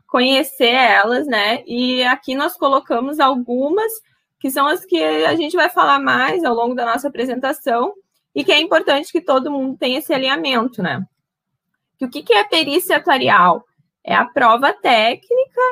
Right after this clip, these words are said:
requerida em lides no âmbito judicial ou extrajudicial, re-, ah, realizada por algum atuário, né? E a perícia judicial atuarial é o trabalho que busca esclarecer o juízo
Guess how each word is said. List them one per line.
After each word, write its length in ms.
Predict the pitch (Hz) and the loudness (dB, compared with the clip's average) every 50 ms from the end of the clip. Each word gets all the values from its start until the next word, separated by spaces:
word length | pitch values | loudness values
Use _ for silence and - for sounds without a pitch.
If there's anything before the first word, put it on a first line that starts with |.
| 466 | -2
requerida 680 | 359 311 214 214 - 330 254 240 226 233 247 294 440 440 | -4 -4 -4 -4 -4 -4 -4 -4 -4 -4 -4 -4 -4 -4
em 140 | 370 311 254 | -4 -4 -4
lides 380 | 220 208 214 240 302 453 - - | -4 -4 -4 -4 -4 -6 -8 -6
no 140 | 320 254 214 | -2 0 0
âmbito 280 | 208 208 226 - 269 | 0 -2 -4 -6 -6
judicial 540 | 240 233 208 180 - - - 240 202 196 196 | -6 -6 -8 -10 -10 -4 0 2 4 4 4
ou 60 | 202 | 4
extrajudicial, 960 | 190 202 214 - 226 240 247 226 240 - - - 330 277 233 226 233 - 480 - _ _ _ _ _ _ _ _ - | 2 0 -2 -4 -8 -6 -6 -10 -10 -12 -8 -2 2 4 4 4 4 2 -2 -6 _ _ _ _ _ _ _ _ -4
re-, 260 | 370 302 294 - - - - | 0 0 0 0 -2 -4 -4
ah, 300 | 269 277 285 285 285 285 | -2 -2 -2 -2 -2 -4
realizada 640 | 349 359 311 302 359 403 415 415 294 247 254 302 - | -4 -4 -2 -2 -2 -2 0 2 2 2 0 -2 -8
por 180 | - - 330 320 | -6 -6 -2 0
algum 840 | 330 339 359 370 330 302 262 247 254 254 262 269 302 359 381 403 415 - | 0 0 0 -2 -4 -4 -4 -4 -4 -4 -4 -6 -6 -8 -12 -14 -14 -8
atuário, 760 | - - 285 285 - 427 466 440 320 247 196 190 180 175 170 | -4 -4 -4 -4 -2 0 2 2 4 2 2 0 -2 -4 -6
né? 300 | 165 165 170 160 - 311 - _ _ _ _ _ - | -8 -8 -8 -8 -8 -10 -14 _ _ _ _ _ -2
E 80 | - | 0
a 80 | 285 311 | 0 0
perícia 400 | - 339 311 359 403 - 370 370 | 0 -2 -4 -4 -4 -2 -2 -2
judicial 880 | 330 320 349 403 494 508 494 494 392 403 - - 381 302 254 339 311 | -2 0 2 4 4 4 2 2 -4 -6 -4 -2 0 2 2 4 2
atuarial 580 | 254 262 - 294 240 254 233 220 190 180 - - _ _ _ _ _ - | 0 -2 -2 -2 0 2 2 4 2 2 0 -2 _ _ _ _ _ -2
é 80 | - 208 | 0 0
o 80 | 220 | 0
trabalho 760 | 220 - 311 277 277 269 262 247 226 233 247 269 370 466 466 - | 0 2 0 2 2 2 2 2 4 2 2 2 0 -2 -2 0
que 100 | 427 381 | -2 -2
busca 320 | 285 262 269 311 - - | -2 -2 -8 -8 -6 -6
esclarecer 880 | 359 - - - 311 294 294 - - 453 440 - - - 262 247 247 381 285 | -6 -6 -4 -2 -2 -2 0 0 -2 -4 -4 -6 -6 -2 -2 0 0 0 2
o 100 | 427 415 | 2 2
juízo 640 | 370 381 381 370 311 247 226 233 254 294 370 - | 2 2 0 0 -2 -2 -4 -6 -6 -6 -4 -2